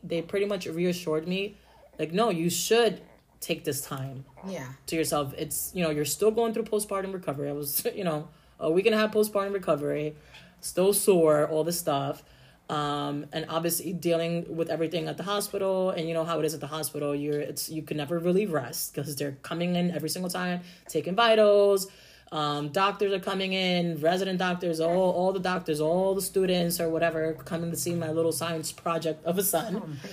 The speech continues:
Speaker 2: God.
Speaker 1: So, so yeah. So that was my first time getting that little, um, taste of mom guilt. But interesting enough, in that exact moment, I was able to snap out of it. And then I was like,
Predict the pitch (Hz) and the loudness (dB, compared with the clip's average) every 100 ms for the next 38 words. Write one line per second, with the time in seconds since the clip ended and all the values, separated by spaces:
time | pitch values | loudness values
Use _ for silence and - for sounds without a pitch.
0 | - - - 131 - 185 339 - 202 180 | -14 -14 -12 -12 0 2 6 8 8 8
1 | 165 160 - - - _ - _ - - | 4 0 -10 -20 -20 _ -20 _ -20 -10
2 | - 160 165 139 131 - - - - - | -4 2 2 0 -6 -14 -20 -20 -20 -18
3 | - - 175 170 208 208 196 180 180 185 | -4 2 4 6 4 2 -2 2 2 2
4 | - 175 170 170 - - _ - 170 - | -2 -2 -2 -2 -6 -20 _ -16 -14 -4
5 | 175 165 180 185 175 165 160 165 175 175 | 2 2 2 0 2 4 4 6 6 8
6 | 170 170 165 160 - 156 151 151 147 147 | 8 8 6 2 -2 -4 -2 -4 -4 -6
7 | - 190 220 - 226 214 208 220 214 220 | -4 -2 -2 -2 -2 0 -2 -2 0 4
8 | 220 214 - - - - - - _ _ | 4 2 -4 -20 -20 -20 -20 -20 _ _
9 | - 170 180 180 185 196 190 180 175 160 | 4 4 4 -2 0 -2 0 0 0 -2
10 | 160 156 151 156 151 151 156 165 170 165 | -2 -2 -2 -4 -4 -4 -4 -2 -2 -2
11 | 151 147 160 156 151 156 - 156 151 160 | -2 0 -2 -4 -4 -6 -6 -6 -4 -2
12 | 175 175 160 151 147 143 143 143 139 | 0 -2 -2 -6 -4 -6 -6 -8 -10